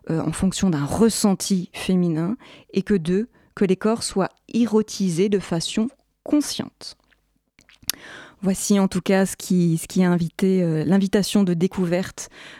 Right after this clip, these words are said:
par, euh, par la nouvelle bouquinerie, Iris Bray, Le regard féminin, euh, que je recommande aussi pour, euh, son travail qui s'appelle La culture de l'inceste,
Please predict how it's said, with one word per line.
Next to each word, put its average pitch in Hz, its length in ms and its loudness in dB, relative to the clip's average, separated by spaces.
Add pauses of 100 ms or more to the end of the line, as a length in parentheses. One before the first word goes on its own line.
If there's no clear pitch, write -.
(180)
par, 180 300 0
euh, 160 320 -2 (440)
par 233 100 0
la 247 100 4
nouvelle 208 260 2
bouquinerie, 175 800 -4
Iris 185 380 -2
Bray, 190 260 -2
Le 202 60 -2
regard 175 340 -2
féminin, 180 540 0 (440)
euh, 170 200 0
que 214 200 0
je 196 100 0
recommande 190 680 2
aussi 214 600 -2 (100)
pour, 202 340 -2
euh, 175 200 0
son 170 440 -2
travail 175 440 -2
qui - 120 -12
s'appelle 185 280 -2
La 156 100 -2
culture 196 640 -4
de 185 100 0
l'inceste, 180 640 -4